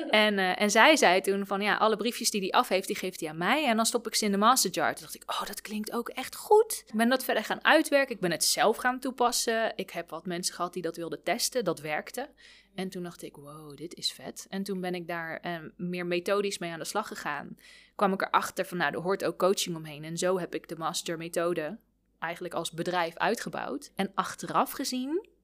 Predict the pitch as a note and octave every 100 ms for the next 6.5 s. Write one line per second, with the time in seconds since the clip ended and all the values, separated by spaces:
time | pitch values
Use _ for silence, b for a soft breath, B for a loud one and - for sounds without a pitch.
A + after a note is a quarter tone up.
0 | _ _ - - G#3 A#3 A#3+ A3 A3+ -
1 | E3 G#3+ B3 B3+ - F#3+ - G#3+ G#3+ G#3
2 | - F#3 F3+ F3 F3 E3+ F3+ F3 F3 E3+
3 | - F3 E3+ E3+ E3+ F3 D#3 D#3 D#3+ E3+
4 | F3 - G#3+ G#3 D#3 A#2+ - - - G3+
5 | F#3+ D#3+ D#3+ F3 F#3+ F3+ D#3+ D#3+ D#3+ E3
6 | F#3+ E3+ - -